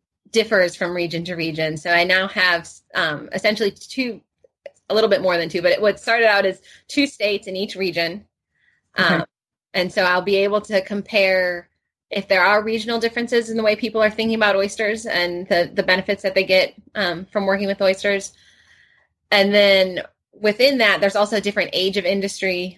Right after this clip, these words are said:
Speaker 1: um, different histories of industry to see how, how these sorts of site-specific differences and these unique characteristics may influence, um, how these benefits are perceived. And so, like, for example, I'm in Florida now,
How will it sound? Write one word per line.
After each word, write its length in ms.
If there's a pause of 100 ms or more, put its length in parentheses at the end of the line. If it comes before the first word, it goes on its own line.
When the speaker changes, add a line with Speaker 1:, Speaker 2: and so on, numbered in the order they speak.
Speaker 1:
um, 260
different 280
histories 440
of 80
industry 420
to 80
see 220
how, 560 (180)
how 200
these 280
sorts 260
of 160 (380)
site-specific 920
differences 500
and 100
these 140
unique 280
characteristics 680
may 140
influence, 640 (440)
um, 380 (280)
how 160
these 160
benefits 420
are 120
perceived. 640 (800)
And 400
so, 120
like, 200
for 140
example, 640
I'm 220
in 120
Florida 360
now, 540